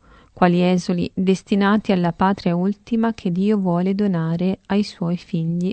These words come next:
fedeli nel santo paradiso.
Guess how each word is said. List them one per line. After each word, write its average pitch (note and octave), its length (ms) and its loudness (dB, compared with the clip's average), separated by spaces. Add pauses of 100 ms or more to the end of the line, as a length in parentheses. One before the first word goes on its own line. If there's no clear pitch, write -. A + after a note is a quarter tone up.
fedeli E3+ 680 -2
nel G3 240 0
santo E3 500 -4
paradiso. E3+ 640 -4